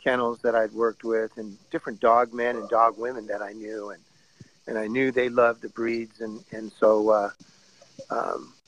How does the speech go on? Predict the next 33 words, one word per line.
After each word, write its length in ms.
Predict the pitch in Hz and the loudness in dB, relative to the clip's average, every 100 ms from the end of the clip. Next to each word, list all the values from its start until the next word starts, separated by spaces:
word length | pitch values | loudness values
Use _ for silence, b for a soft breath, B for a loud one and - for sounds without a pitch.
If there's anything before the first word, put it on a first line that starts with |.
| - | -2
I 100 | 120 | 0
put 300 | 127 156 143 | 2 2 2
this 120 | 143 123 | -2 -4
breeding 360 | 131 160 160 | 2 2 0
program 520 | - 120 104 107 104 | 2 2 2 -2 -6
together, 520 | 98 101 98 101 113 - _ - 107 | -8 -6 -4 -2 -4 -10 _ -10 -8
and 200 | 104 104 | -8 2
Doctor 300 | 120 117 123 | 4 4 2
Jones 360 | 120 123 127 120 | -2 0 0 -4
introduced 420 | 110 120 123 - | -6 -4 -6 -4
me 160 | 117 | -8
to 260 | 107 123 117 | -6 -4 -2
a 60 | 104 | -4
geneticist, 720 | 113 113 127 120 117 117 - _ _ _ _ _ _ - _ _ - | -4 0 0 0 -4 -4 -6 _ _ _ _ _ _ -20 _ _ -8
and, 300 | 113 107 110 | -4 -2 2
um, 460 | 107 104 104 101 110 - - _ _ - | 2 2 0 -4 -10 -10 -14 _ _ -6
uh, 200 | 117 107 | -4 -2
we 120 | 107 120 | -4 -8
spoke, 520 | - 127 123 127 113 | 2 6 6 4 -6
and, 260 | 110 107 | -8 -8
uh, 260 | 104 101 98 - _ b b b _ | -6 -6 -6 -10 _ b b b _
and 100 | - | -14
she 140 | - 139 | -8 -2
said 240 | - 120 | 2 2
she 160 | - 135 | 2 -2
would 180 | 117 | -2
be 180 | 131 120 | -2 0
more 220 | 117 117 | 2 0
than 120 | 117 113 | 0 -2
happy 280 | 117 - | -2 -2
to 100 | - | -4
help 240 | 107 120 127 | 4 4 4
me 240 | 123 127 | -4 -6